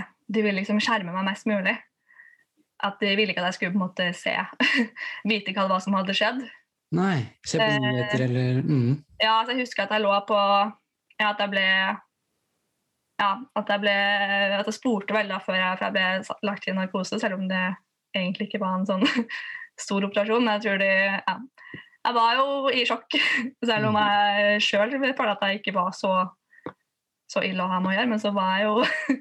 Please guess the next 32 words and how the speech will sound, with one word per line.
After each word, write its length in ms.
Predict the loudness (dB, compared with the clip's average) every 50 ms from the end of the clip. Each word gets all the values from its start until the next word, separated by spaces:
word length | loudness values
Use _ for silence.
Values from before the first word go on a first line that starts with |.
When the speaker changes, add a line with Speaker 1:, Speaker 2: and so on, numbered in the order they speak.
| -4 -12
Speaker 1:
<laughs> 560 | -12 -12 -12 -14 -18 _ _ _ _ _ 0
eh, 220 | 0 2 4 2 2 2
helt 180 | 0 -2 0
sikkert 240 | -2 0 0 2 2
det. 60 | 2 2
Jeg 200 | 4 4 4 2
hadde 140 | 2 0 -2
sånn 160 | -4 -2 0 0 -2 -2 -6 _ _ -8
ekstremt 400 | -8 -6 -4 -2 -2 -2 -2 -2
informasjonsbehov 640 | -4 -2 -2 -2 0 0 0 0 -2 -2 -2 -2 -2 -2
og 20 | -2
spurte 400 | -2 -2 -2 -2 -2 -2 -2 -2
alle 300 | -2 -2 -2 -2 -2 -2
om 80 | 0 0
de 80 | 0
visste 400 | 0 -2 -4 -6 -10 -8 -6 -4
noe, 380 | -2 -2 -4 -4 _ 0 2 2 2 2 0 -2 -8 _ -18 -16 -16 -14 -14 -16 -18 -20 _ _ _ -2
eh, 540 | 0 0 0 0 0 0 0 0 0 0 -2 -2 -6 _ _ _ _ _ _ _ _ _ _ _ -20 _ _ _ _ _ _ _
for 60 | 2
det 60 | 2 4
var 80 | 2 2
jo 60 | 2
mange 160 | 0 0 0
jeg 80 | -2 0
ikke 100 | -2 -2
hadde 160 | -2 -4 -4
sett 240 | -4 -2 -2 -2 -4 -6 _ _ _ _ _
som 160 | -2 -2 0 0 0 0 0 2 2 2
var 240 | 4 2 2 0 -2
fra, 220 | -2 0 2 2 2 0 -4 -12 _ _ _ _ _ _ _ -4
eh, 640 | -2 -2 -2 -2 -2 0 0 0 0 0 -2 -2 -2 -2
Troms. 260 | -2 -2 -2 -4